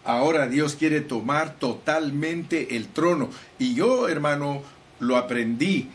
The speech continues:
lo aprendí aquí en Zacarías. Mira en Zacarías cómo dice. Vamos a Zacarías, por favor. Zacarías tres es un,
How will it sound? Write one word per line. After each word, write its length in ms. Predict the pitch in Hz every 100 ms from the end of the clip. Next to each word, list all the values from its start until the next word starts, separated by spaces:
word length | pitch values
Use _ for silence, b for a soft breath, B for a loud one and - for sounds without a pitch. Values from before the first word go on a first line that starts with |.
| B
lo 140 | - 127
aprendí 500 | - 120 117 131 165
aquí 280 | 147 - 160
en 120 | 156
Zacarías. 680 | - 127 - 120 160 135 107
Mira 300 | 156 180 156
en 80 | 131
Zacarías 600 | 123 117 113 151 151 131
cómo 300 | 147 139 139
dice. 340 | 139 - 107 B B -
Vamos 380 | 135 175 170 139
a 60 | 127
Zacarías, 680 | 117 95 - 120 123 98
por 200 | - 117
favor. 420 | - 110 127 110 - B -
Zacarías 680 | - 120 117 113 151 143 -
tres 380 | - 156 190 190 B B -
es 220 | 139 135
un, 480 | 151 151 139 120